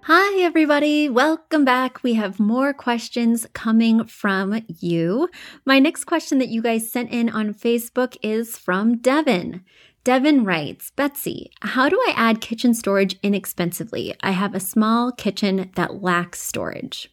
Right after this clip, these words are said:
Well, here are a few ideas, even though I haven't seen your specific layout, so I'm not sure which one will work best, Devin,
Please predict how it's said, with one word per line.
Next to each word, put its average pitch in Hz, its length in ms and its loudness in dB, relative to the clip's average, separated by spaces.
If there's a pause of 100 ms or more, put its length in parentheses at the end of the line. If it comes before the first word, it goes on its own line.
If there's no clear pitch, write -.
(120)
Well, 220 180 2
here 285 360 -2
are 214 240 -2
a 185 80 -6
few 294 640 2
ideas, 185 560 2
even 247 240 4
though 247 100 4
I 214 80 2
haven't 294 460 0
seen 240 240 2
your 220 100 4
specific 226 760 -2
layout, 170 460 0
so 220 100 -4
I'm 214 80 2
not 277 180 0
sure 277 220 2
which 254 320 -2
one 381 120 -2
will 311 140 2
work 247 320 -4
best, 220 320 -2 (100)
Devin, 156 420 -8